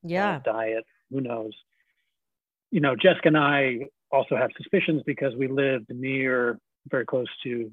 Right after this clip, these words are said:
Speaker 2: the World Trade Center on nine eleven and for months
Speaker 1: Right.
Speaker 2: afterwards. Uh, and there, there's a documented significant spike in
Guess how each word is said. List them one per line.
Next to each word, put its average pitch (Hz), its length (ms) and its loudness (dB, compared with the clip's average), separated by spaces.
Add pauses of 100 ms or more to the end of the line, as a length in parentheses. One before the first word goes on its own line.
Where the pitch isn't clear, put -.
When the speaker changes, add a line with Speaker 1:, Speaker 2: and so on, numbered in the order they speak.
Speaker 2:
the 135 80 -6
World 117 200 -8
Trade 120 300 -2
Center 117 280 -8 (500)
on 127 180 -4
nine 127 220 -4
eleven 120 460 -4
and 110 140 -10
for - 100 -10
months 139 360 -4
Speaker 1:
Right. - 100 -10
Speaker 2:
afterwards. 120 520 -8 (640)
Uh, 131 260 -2 (100)
and 120 680 -6
there, 120 200 -6 (100)
there's 113 260 -6 (180)
a 139 60 -6
documented 113 800 -2 (160)
significant 120 680 -8
spike 110 340 -6 (140)
in 107 320 -14